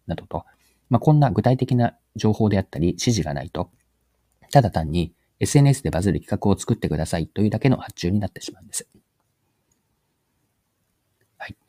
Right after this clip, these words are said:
ではですね、ここから後半のパートに入っていくんですが、それではこうした今まで見てきたミスマッチを起こさないためにはどうすればいいのか、この点後半で考えていきましょう。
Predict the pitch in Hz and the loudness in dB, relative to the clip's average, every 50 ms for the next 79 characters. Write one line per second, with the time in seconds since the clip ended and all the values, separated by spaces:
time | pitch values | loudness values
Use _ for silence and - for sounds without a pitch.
0 | _ _ - - 220 214 139 92 - - 101 95 - - - - 147 - 143 139 | _ _ 2 4 4 4 4 0 -2 -2 -2 -4 -4 -6 -8 -6 -2 0 2 2
1 | 135 - - - - 127 120 127 127 123 117 - 113 110 113 107 101 107 92 - | 2 0 -4 -6 -4 -2 0 2 2 2 0 0 0 2 2 2 2 2 0 -4
2 | - - - 76 76 - - - - 90 87 82 - _ _ _ _ - - 139 | -8 -14 -12 -12 -12 -12 -12 -10 -8 -6 -6 -6 -8 _ _ _ _ -4 0 0
3 | 165 170 170 117 80 85 85 - _ - - 143 139 - - 135 123 - - _ | 0 2 0 0 -2 -4 -6 -6 _ -4 -2 -2 0 2 2 2 2 2 -2 _
4 | - 117 117 120 123 117 104 82 80 82 85 82 _ - - 104 - _ _ _ | -2 0 2 4 2 2 2 0 -4 -6 -8 -10 _ -12 -14 -14 -14 _ _ _
5 | _ - 110 - - 156 160 160 - - - 160 - - - - - - 101 - | _ -6 -4 0 2 2 2 2 0 -2 -4 -4 -4 -4 -8 -8 -4 -4 -2 -2
6 | 113 107 85 78 - 82 73 76 82 85 95 101 - - - - 165 165 - - | 0 -2 -2 -2 -6 -8 -10 -8 -2 0 0 0 0 0 -2 -2 0 0 0 0
7 | 80 - - - 95 87 - - - - - - _ _ _ _ _ _ _ _ | -2 -2 -4 -6 -6 -6 -6 -8 -12 -12 -12 -14 _ _ _ _ _ _ _ _
8 | - 143 143 - 143 127 - - - 123 113 120 110 117 117 113 - 85 82 - | 0 2 2 4 2 0 0 0 -2 0 2 2 2 0 0 -2 -4 -8 -8 -10
9 | - - - - - - - - _ | -12 -14 -14 -14 -14 -14 -14 -14 _